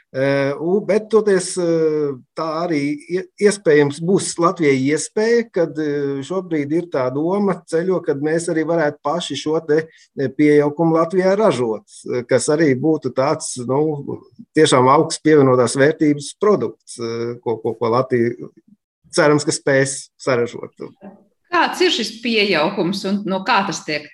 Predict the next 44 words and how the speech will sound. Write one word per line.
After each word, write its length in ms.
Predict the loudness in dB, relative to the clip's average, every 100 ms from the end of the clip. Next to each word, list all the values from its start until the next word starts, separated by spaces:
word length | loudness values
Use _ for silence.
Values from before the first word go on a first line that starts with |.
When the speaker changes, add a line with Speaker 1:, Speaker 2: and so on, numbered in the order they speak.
| _
Speaker 2:
tiktu 260 | -12 -8 -4
veidots? 380 | -4 -4 -8 -12 _ _ _ _ _ _
Speaker 1:
Eh, 200 | -6 -2 -2 -2
nu, 140 | 0 6
viens, 380 | 6 6 0 2
eh, 300 | 4 6 4
veids 300 | 4 4 2
bija 220 | 4 6 6
no 220 | 4 2 0
pārstrādājumas 800 | -4 0 -2 0 -2 -2 -6 -8
plasmasas 800 | -4 -4 -4 -4 -2 -4 -4 -4 -6 -2
un, 140 | 0 0 -2
Speaker 2:
Es 80 |
Speaker 1:
jā. 60 | 0
Speaker 2:
zinu, 160 | 2 2
ka 40 |
daudz 180 | 2 2
Speaker 1:
Bet 60 | 4
Speaker 2:
tiek 80 | 4
Speaker 1:
pā-, 60 | 6
Speaker 2:
runāts 220 | 6 4
Speaker 1:
abi 240 | 2 2
Speaker 2:
par 80 | 0 -2
cepam 400 | -2 0 0 2
eļļām 460 | 2 2 2 2 2
un 140 | 0
visu 160 | -2 -2
tā, 100 | -4 -2
ko 140 | -2
jau 80 | 0
Speaker 1:
Nē, 140 | 0 -2
Speaker 2:
dara 260 | -2 -2 -2
saistībā 480 | 0 2 2 2 2
Speaker 1:
nē. 80 | 0
Speaker 2:
ar, 100 | 2 0
eh, 180 | 0 0
sauszemes 480 | 0 2 0 -2 -2
transportu, 480 | -2 -2 -4 -6 -2
vai 140 | -2
tas 240 | 0 -4 -2
varētu 480 | -2 0 -2 -4 -6
derēt 320 | -4 -4 -6
arī 160 | -6
aviācijai, 560 | -4 -2 -4 -4 -8 -8